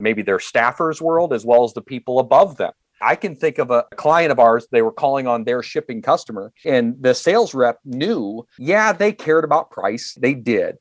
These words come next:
But man, was their C E O on a big green initiatives kick.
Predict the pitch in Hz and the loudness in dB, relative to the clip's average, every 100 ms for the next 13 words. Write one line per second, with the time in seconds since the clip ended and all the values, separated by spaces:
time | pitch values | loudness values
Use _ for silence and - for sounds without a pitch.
0 | - 113 - 110 107 123 147 165 156 131 | 0 0 -2 -16 -10 -2 0 2 2 0
1 | 113 131 123 117 - 143 131 113 113 110 | -2 0 -2 -2 -8 -10 -6 0 4 6
2 | 113 110 104 92 90 - 123 123 104 107 | 6 4 0 -4 -6 -2 0 0 -2 -10
3 | 113 104 120 123 120 110 104 - 98 85 | -6 -2 0 2 2 0 -2 -6 -10 -10
4 | - - - - | -10 -10 -10 -12